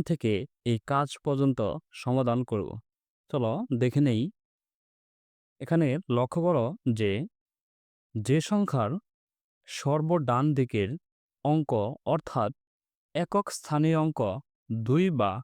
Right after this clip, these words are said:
তিন বা সাত অথবা আট তা পূর্ণবর্গ নয়। এখন দেখো সর্ব ডান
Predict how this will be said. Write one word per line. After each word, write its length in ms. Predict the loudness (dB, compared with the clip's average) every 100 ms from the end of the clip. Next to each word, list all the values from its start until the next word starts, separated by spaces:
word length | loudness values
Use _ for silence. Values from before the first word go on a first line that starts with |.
| -14 _ _ _ _ 0
তিন 180 | 4 4
বা 140 | 4 0 -2 -10 _ _ -12
সাত 460 | -6 0 2 0 -4 -20 _
অথবা 380 | -4 -2 0 0 -2 0
আট 200 | 0 -2 -2
তা 160 | 0 0 -4 _ _ _ _ _ _ _ _ _ _ _ _ _ _ _ _ _ _ _ _ _
পূর্ণবর্গ 480 | 0 2 2 2 2 0 -2 -6 -2
নয়। 300 | 0 -2 -6 -12 _ _ _
এখন 200 | 0 2 2
দেখো 200 | 0 -4
সর্ব 420 | -4 -2 0 2 0 -2 _ _ -8
ডান 280 | -2 2